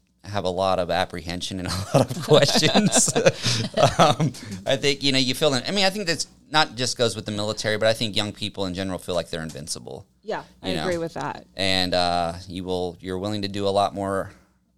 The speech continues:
Speaker 1: take more risk than you would if you're older and you've got, you know, a good job and a family and, and things of that nature. But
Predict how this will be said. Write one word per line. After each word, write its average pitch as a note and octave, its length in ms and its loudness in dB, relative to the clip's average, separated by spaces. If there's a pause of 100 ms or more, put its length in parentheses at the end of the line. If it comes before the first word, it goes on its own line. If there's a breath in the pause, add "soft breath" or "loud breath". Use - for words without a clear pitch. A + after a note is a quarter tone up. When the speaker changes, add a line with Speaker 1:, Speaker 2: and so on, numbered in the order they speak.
(460)
Speaker 1:
take B2+ 180 -4
more A2+ 180 -2
risk G2 380 -2
than F#2 220 -4 (100)
you E2+ 160 -10
would E2+ 160 -4
if E2 180 -12
you're D2 160 -8
older D2+ 220 -8
and D2+ 160 -10
you've C2+ 160 -16
got, A#1+ 240 -10 (300)
you - 80 -20
know, - 180 -20 (160)
a B1 40 -20
good D#2+ 180 -18
job G2 420 -8
and A#1 260 -14 (380)
a - 60 -20
family D2+ 580 -8
and, - 200 -18 (120)
and C#2 140 -18
things D#2+ 300 -12
of D2+ 140 -18
that D#2 180 -12
nature. D#2+ 380 -12
But D2 320 -8